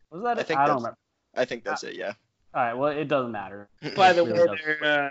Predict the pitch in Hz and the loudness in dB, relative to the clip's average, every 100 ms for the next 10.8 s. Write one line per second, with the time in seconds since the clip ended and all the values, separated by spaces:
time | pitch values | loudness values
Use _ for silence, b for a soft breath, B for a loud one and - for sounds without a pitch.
0 | - 147 151 151 - 160 151 156 143 143 | -8 -6 -2 -2 -2 -2 -2 -6 -8 -6
1 | 139 127 - 151 147 147 139 135 143 135 | -4 -6 -8 -6 -4 -2 -4 -6 -10 -8
2 | 139 135 135 131 135 135 135 127 139 135 | -8 -8 -6 -8 -8 -12 -12 -10 -4 -2
3 | 135 135 147 143 139 135 135 135 143 147 | -2 -4 -8 -4 -2 0 -2 -4 -4 -6
4 | - 151 147 143 165 160 165 _ _ 214 | -4 -4 -2 -4 -6 -6 -10 _ _ 4
5 | 208 190 190 165 196 170 143 135 151 139 | 4 4 2 2 2 2 -4 -4 -2 -2
6 | 139 135 131 127 120 110 - 107 85 165 | 0 2 6 6 4 -4 -12 -12 -4 -2
7 | 151 135 - _ _ _ _ - 127 110 | -2 -8 -12 _ _ _ _ -12 -10 -10
8 | 95 _ - 120 110 101 101 95 - b | -12 _ -8 -8 -8 -16 -14 -14 -16 b
9 | _ 139 139 139 127 113 - 165 151 135 | _ 0 2 2 2 0 2 2 2 2
10 | 170 170 175 139 131 120 110 113 | 0 2 0 -2 -4 -6 -8 -12